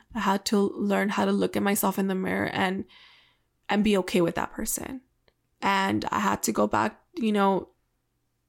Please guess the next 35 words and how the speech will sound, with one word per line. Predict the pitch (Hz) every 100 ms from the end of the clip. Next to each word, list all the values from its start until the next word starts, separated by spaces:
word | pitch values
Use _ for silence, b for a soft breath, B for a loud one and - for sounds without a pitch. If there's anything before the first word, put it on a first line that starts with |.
| - -
for | - 214
everybody, | 202 208 220 220 220
like, | 202 202
there's | 202 196 196 -
different | 196 208 202
things | 196 208
that | 196
we | 202
believe | 196 190 202
in, | 196 202
but | 190 175
obviously | 190 202 202 -
I, | 190 196 -
I, | 196 220 -
I, | 208 - _ - -
I'm | 208 202 196 202
not | 202 208 220
religious, | 254 220 202 208 214 - - B B B B B -
but | 202
I | 190
do | 190 208
believe | 196 208 202
in | 208 208
God, | - 185 220 - _ _ -
and | 190 196 202
I | 214
believe | 208 196 196
he's | - 190 -
my | 180
higher | 202 208 208
power. | - 196 190 190 - 196
And | 196
I | 190
felt | - 185
like | 214 208